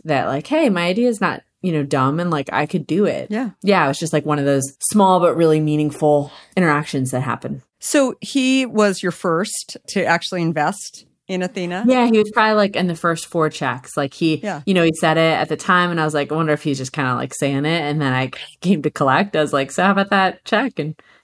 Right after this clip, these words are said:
Speaker 1: he wrote it, like, yeah, one of the first
Speaker 2: Yeah.
Speaker 1: checks in.
Speaker 2: So funding a company, especially for female entrepreneurs, can be super tricky, not
Speaker 1: Yeah.
Speaker 2: impossible, but I'd love to hear your experience and how you funded Athena to date.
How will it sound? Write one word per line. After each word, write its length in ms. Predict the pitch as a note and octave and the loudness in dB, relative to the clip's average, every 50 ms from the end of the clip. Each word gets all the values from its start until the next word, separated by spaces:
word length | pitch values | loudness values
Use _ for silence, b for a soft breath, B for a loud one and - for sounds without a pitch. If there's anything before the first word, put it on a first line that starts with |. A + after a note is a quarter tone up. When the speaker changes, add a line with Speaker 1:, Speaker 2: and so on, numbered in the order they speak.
| b | b
Speaker 1:
he 120 | _ D#3+ D#3+ | _ -4 0
wrote 260 | D#3+ E3+ E3 E3+ F3 | 2 4 4 4 4
it, 340 | F3 E3+ E3+ E3 - - _ _ _ | 2 2 0 -2 -6 -12 _ _ _
like, 340 | - C#3 B2+ C3 - _ - _ | -10 -10 -10 -10 -12 _ -20 _
yeah, 180 | - D#3+ D#3+ D3+ C3 - | -4 -2 -2 -2 -4 -6
one 160 | - D3+ C#3+ | -6 -4 -4
of 60 | C3+ | -4
the 40 | C#3 | -4
first 200 | C#3 D3+ C#3+ C3+ | -4 -4 -4 -4
Speaker 2:
Yeah. 40 | C3+ | -4
Speaker 1:
checks 220 | D#3 C#3+ - - | -4 -6 -6 -6
in. 200 | D#3 D3 D3 C3+ _ _ | -8 -8 -8 -10 _ _
Speaker 2:
So 240 | _ - - D4 B3+ | _ 0 2 2 2
funding 440 | A#3 - - D4 C4+ C4+ C#4 C#4 C4+ | 2 0 0 2 4 4 4 4 4
a 60 | C4+ C4+ | 2 2
company, 400 | - C4+ A3+ A3+ - A3 G3 E3 | 2 0 0 2 0 0 0 -2
especially 480 | - - - G3 F#3 - - F#3+ F#3 F3+ | -2 -4 -2 -2 -2 -2 -2 -2 -2 -4
for 380 | - - F#3+ F3 F3 E3+ - - | -2 0 0 2 2 0 -2 -4
female 380 | - - F#3+ F#3 F3+ F3 F3 E3+ | -6 -2 -2 0 2 2 2 2
entrepreneurs, 880 | E3+ E3 D#3 - - F#3 E3+ - - F#3 E3+ D#3 D#3+ D#3+ F#3 A#3 B3+ - | 2 0 -2 -4 -6 -10 -10 -4 -2 -2 0 0 0 2 0 0 0 0
can 220 | - - A#3 F#3+ | 0 0 0 0
be 100 | E3+ D#3+ | 0 -2
super 480 | - - - - - A#3+ G#3 - - F#3 | -4 -6 -8 -6 -4 -4 -4 -2 -2 -4
tricky, 520 | F#3 - F#3 E3 - - G3 A#3 D#4+ F#4+ - | -2 0 -2 -2 0 0 0 2 2 0 2
not 240 | A#3 A3+ G3 F#3+ - | 2 2 2 2 2
Speaker 1:
Yeah. 60 | - F#3 | 0 -4
Speaker 2:
impossible, 880 | E3+ F3 D#3+ D#3 D#3 D3+ C#3+ - F3 F3 F3 E3+ F#3 G#3+ B3+ C#4 - _ | 0 2 2 2 2 2 0 -2 -2 0 2 2 4 2 2 0 -4 _
but 220 | - G3+ F#3+ F#3 - | 2 2 2 2 2
I'd 160 | F#3 G3 F#3 | 0 -2 -2
love 240 | E3+ F#3 G3 G3+ G3 | 0 0 0 0 0
to 80 | - F#3 | -2 -4
hear 200 | - G3+ F#3 E3+ | -4 -2 -2 0
your 220 | E3 D#3+ D#3+ D#3+ | 0 0 0 0
experience 800 | D#3+ - - - - F3 D3+ D#3 D#3+ D#3+ D#3+ D#3 D#3+ - - - | -2 -2 -8 -8 -6 -4 -2 -2 -2 -2 -2 -4 -6 -8 -8 -8
and 120 | D3+ D#3 | -8 -6
how 420 | D3+ E3 D#3 D#3 D3+ D3 D3 D3 D3 | -6 -6 -6 -6 -6 -6 -6 -8 -8
you 160 | C#3+ D3 D3+ | -10 -12 -14
funded 460 | - - D3+ C3+ C3+ C#3+ D3 C#3 C#3 | -12 -10 -8 -8 -6 -6 -8 -8 -10
Athena 360 | D3+ - - D#3+ D3+ C#3+ C#3 | -12 -12 -10 -8 -8 -8 -8
to 160 | C3+ - - | -10 -12 -14
date. 300 | C#3 - D#3 D3+ D3 - | -12 -10 -10 -10 -12 -14